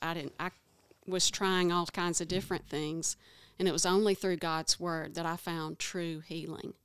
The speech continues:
I had periods of okay time, you know, where I, I felt all right, but mostly, um, I just, true healings from the Bible. And so we're real clear that that's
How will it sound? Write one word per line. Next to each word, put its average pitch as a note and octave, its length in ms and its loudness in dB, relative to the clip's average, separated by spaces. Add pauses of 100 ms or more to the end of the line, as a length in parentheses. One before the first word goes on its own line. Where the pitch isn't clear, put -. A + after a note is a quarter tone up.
(220)
I G3+ 100 -2
had G3 280 2
periods G3 560 2
of E3 440 -4 (1300)
okay G3+ 420 0
time, G#3 600 -2
you F3 140 2
know, E3 160 0
where E3 140 -4
I, E3 140 -6 (200)
I E3+ 80 -8
felt E3+ 400 -4
all E3+ 280 -4
right, E3+ 580 -4 (240)
but E3 160 -2
mostly, F3 680 2 (540)
um, D#3+ 500 -2 (1040)
I F3+ 120 -2
just, - 360 4 (1000)
true G3+ 220 4
healings E3 480 0
from D#3+ 240 -2
the D3+ 80 -2
Bible. - 400 -6
And F3 120 -4
so D#3+ 200 0
we're F3+ 220 -2
real F#3 260 -2
clear E3+ 360 -6
that - 200 -10
that's - 320 -2